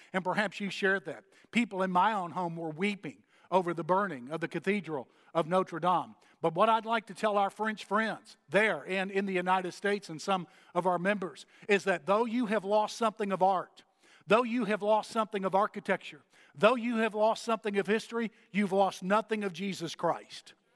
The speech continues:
There is nothing at all that can incinerate Jesus Christ. If the cross, if the cross could not hold him, if the grave could not keep him,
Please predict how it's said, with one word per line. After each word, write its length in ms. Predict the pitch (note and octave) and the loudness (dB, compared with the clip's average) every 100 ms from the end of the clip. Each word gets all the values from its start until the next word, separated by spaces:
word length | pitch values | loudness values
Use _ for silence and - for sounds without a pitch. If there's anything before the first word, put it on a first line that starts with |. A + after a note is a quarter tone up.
| _ - - | _ -20 2
There 220 | G#3 F#3+ | 4 4
is 180 | F#3 C#3+ | -2 -4
nothing 580 | F3 A#3+ B3 B3+ B3+ A#3+ | 0 2 2 -2 -4 0
at 220 | G#3 G#3 | 0 0
all 440 | G3+ G#3 G3 D3 - _ | 0 2 2 0 -4 _
that 160 | G3+ G3+ | 2 2
can 120 | G#3 | -2
incinerate 760 | G3 F#3+ - C4+ A3+ F#3 F#3 E3+ | -4 -6 -2 0 2 2 0 -2
Jesus 420 | F#3 G#3 E3+ F3+ | -6 -6 -6 -10
Christ. 460 | - G3+ D#3+ - - - _ | 4 4 4 -4 -20 -20 _
If 180 | A3+ - | 0 0
the 100 | F3+ | -6
cross, 600 | - G#3+ B3 D4 - - _ - | 0 2 4 2 -6 -16 _ 0
if 180 | G#3 G#3 | 0 2
the 80 | F#3 | -6
cross 560 | - G3+ B3+ C4+ - - _ - | -2 2 2 0 -6 -14 _ -2
could 200 | C#4 A#3 | 0 4
not 220 | A#3+ B3 | 2 2
hold 300 | A3 G#3+ E3+ | 0 -2 0
him, 240 | F3+ F#3+ - - | -2 -2 -6 2
if 180 | G#3 - | 2 2
the 80 | |
grave 560 | F3+ F3 B3 D4 D4+ C4+ _ - | 0 4 4 2 -4 -8 _ -4
could 240 | C4 G#3 | -2 0
not 260 | B3 B3+ - | 0 0 -2
keep 320 | A#3 A3 - | -4 -4 -4
him, 320 | F#3+ E3+ F#3 | 0 2 0